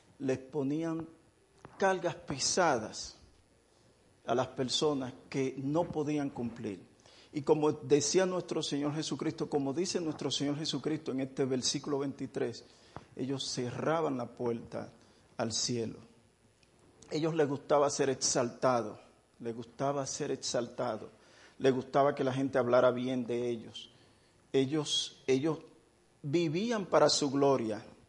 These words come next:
y no para la gloria de Dios, para lo que nosotros fuimos criados, creados, perdón.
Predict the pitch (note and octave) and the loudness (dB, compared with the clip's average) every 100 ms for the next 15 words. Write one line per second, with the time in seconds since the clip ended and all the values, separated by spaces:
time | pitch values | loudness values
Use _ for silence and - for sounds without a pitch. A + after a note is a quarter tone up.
0 | - C3+ D#3+ E3 D3 C3 A#2+ B2 C3 B2 | -2 0 0 0 0 2 0 2 2 2
1 | A#2 G#2+ A2 G#2+ G2 - B2 B2 C3 C3+ | 0 0 -2 -6 -6 -4 -2 0 -2 -4
2 | C3 B2 C3+ C#3+ - C#3 B2 A#2 - A#2+ | -2 0 0 -2 -4 -4 -4 -4 -4 -2
3 | A#2 G#2+ - - - _ - - - - | 0 -2 -6 -14 -18 _ -20 -20 -8 2
4 | B2 A#2+ G#2+ A2 - A2+ A2 G#2 | 6 6 4 -2 -4 -4 -4 -8